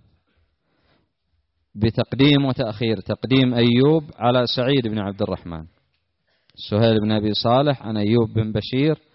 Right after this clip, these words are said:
عن سعيد بن، عن سعيد الأعشى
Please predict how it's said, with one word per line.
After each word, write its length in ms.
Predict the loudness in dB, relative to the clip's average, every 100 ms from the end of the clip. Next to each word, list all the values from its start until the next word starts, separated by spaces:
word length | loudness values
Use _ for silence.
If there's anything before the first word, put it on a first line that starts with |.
| _ _ _ _
عن 160 | -4 -2
سعيد 420 | 0 0 2 2
بن، 260 | 2 -2 -4 _ _ _ _ _ _ _ _ _
عن 160 | -4 -2 0
سعيد 300 | 0 2 2
الأعشى 720 | 2 2 0 0 -2 -2 -2